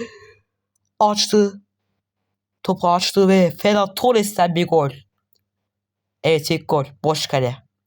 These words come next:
Böyle devam ederlerse daha da çok gol bulacaklar. Evet,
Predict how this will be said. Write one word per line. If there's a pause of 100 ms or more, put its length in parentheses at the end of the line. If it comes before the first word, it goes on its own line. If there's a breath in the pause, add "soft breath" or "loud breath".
(2000)
Böyle
devam
ederlerse (140)
daha
da
çok
gol
bulacaklar. (3250)
Evet,